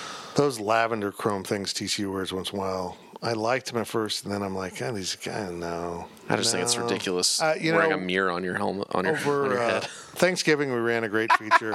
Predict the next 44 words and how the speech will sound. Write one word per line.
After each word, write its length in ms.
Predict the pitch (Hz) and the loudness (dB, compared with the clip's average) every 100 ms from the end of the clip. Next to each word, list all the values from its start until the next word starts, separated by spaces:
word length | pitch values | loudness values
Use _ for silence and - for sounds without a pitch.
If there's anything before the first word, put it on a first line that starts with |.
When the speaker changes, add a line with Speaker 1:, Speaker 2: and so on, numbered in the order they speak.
| - | 2
Speaker 2:
<laughs> 0 | - - 113 - - 170 | 2 0 0 -4 -8 -2
Speaker 1:
Yeah. 180 | 127 117 123 - - | 0 0 0 -2 -2
Oh, 60 | 190 | -2
hold 180 | 175 185 | 0 0
on. 140 | 131 | -2
I 100 | 104 | -4
can 320 | - 135 120 127 | -4 -4 -4 -6
see 140 | - 180 | -4 -2
myself 400 | 156 104 92 - | -2 -2 -4 -2
in 80 | 104 | -2
your 120 | 123 | -2
helmet. 360 | 127 135 110 - - - - - - | -2 -2 -4 -8 -14 -12 -14 -14 -6
Uh, 340 | - 120 117 - | -2 0 0 -2
by 580 | 123 127 120 110 104 - - - - | 0 2 2 0 -4 -10 -20 -16 -6
D. 140 | 117 131 | -2 0
Scott 240 | - 120 | 0 0
Fritchen. 360 | 127 113 120 110 | 0 0 0 0
He 80 | |
talked 300 | 107 117 113 | 0 0 0
to, 260 | - 104 104 - - | -2 -2 -4 -10 -8
uh, 160 | 101 101 | -6 -4
Matt 240 | 107 107 | -2 -2
Stanley, 400 | - 110 107 101 | -2 -2 -2 -2
who 80 | 98 | -2
did 220 | 98 95 | -2 -4
Stanimal 560 | - - 113 98 98 95 | -4 -2 -2 -2 -2 -2
on 260 | 92 90 - _ | -2 -6 -12 _
Twitter, 280 | - 101 95 | -2 -2 -2
who 100 | 95 | -2
did 200 | 95 92 | -4 -2
some 160 | 101 | -4
great 320 | 92 107 95 92 _ - | -2 -2 -2 -6 _ -8
things. 320 | - 92 87 - | -4 -4 -4 -2
And 180 | 127 123 | 0 0
he, 240 | 123 175 - | 0 -2 -2
he's 260 | 123 208 190 | 0 0 2
right 180 | 143 | 2
in 100 | 123 | 2
my 160 | 110 110 | 2 2
wheelhouse 540 | 98 104 95 95 90 | 2 0 2 0 -2
of 100 | 98 87 | -4 -2
what 120 | 95 | -2
he 80 | 90 | -2
wants. 440 | 90 87 82 - | -2 -2 -2 -6